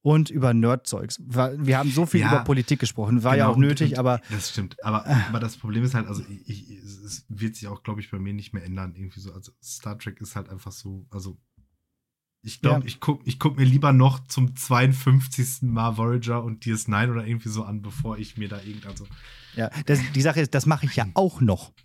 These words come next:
Speaker 1: Das gucke ich ja
Speaker 2: Nein.
Speaker 1: auch zusätzlich
Speaker 2: Das
Speaker 1: noch.
Speaker 2: holt
Speaker 1: Also,
Speaker 2: einfach nicht ab.
Speaker 1: ja, ich, ich freue mich auch, ja genau, also es, also, ja, man muss es nicht gucken, man kann's aber gucken.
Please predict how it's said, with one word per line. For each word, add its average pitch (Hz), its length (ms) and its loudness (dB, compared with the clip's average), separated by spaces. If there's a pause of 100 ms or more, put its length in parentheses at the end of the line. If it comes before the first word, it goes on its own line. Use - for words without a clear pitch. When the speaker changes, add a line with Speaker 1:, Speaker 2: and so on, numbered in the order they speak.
Speaker 1:
Das 123 140 -4
gucke 151 160 4
ich 117 60 4
ja 135 80 2
Speaker 2:
Nein. 160 80 0
Speaker 1:
auch - 100 -2
zusätzlich - 540 -4
Speaker 2:
Das - 40 -8
Speaker 1:
noch. 98 80 -6
Speaker 2:
holt 104 220 -8
Speaker 1:
Also, 117 180 -2
Speaker 2:
einfach 107 220 -8
nicht - 200 -20
ab. - 60 -20 (400)
Speaker 1:
ja, 95 160 -6
ich, - 140 -10 (100)
ich 127 140 -2
freue 151 160 2
mich 151 180 2
auch, 123 260 -6 (140)
ja 127 140 2
genau, - 260 -6
also 107 220 -4
es, - 180 -8 (1200)
also, 117 300 0 (680)
ja, 104 440 0 (540)
man 170 200 6
muss 185 260 6
es 175 200 0
nicht 180 180 4
gucken, 196 500 2 (1500)
man 127 160 2
kann's 110 340 0
aber - 200 -10
gucken. - 360 -12